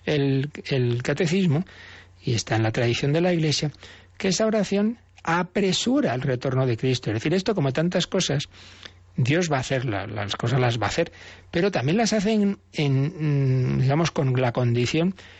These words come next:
eh, que se pueden hacer mejor o peor, antes o después, según lo que pidamos o no. Mm, hay cosas que Dios,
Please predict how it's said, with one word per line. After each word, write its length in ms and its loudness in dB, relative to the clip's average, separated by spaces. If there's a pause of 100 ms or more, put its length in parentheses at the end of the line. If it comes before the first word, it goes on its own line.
(220)
eh, 120 -2
que 120 -2
se 140 -2
pueden 280 2
hacer 280 0
mejor 340 0
o 100 0
peor, 280 2
antes 340 0
o 60 2
después, 400 0
según 320 0
lo 120 0
que 120 0
pidamos 440 0
o 80 0
no. 160 0 (800)
Mm, 300 2
hay 140 0
cosas 320 0
que 120 -2
Dios, 300 0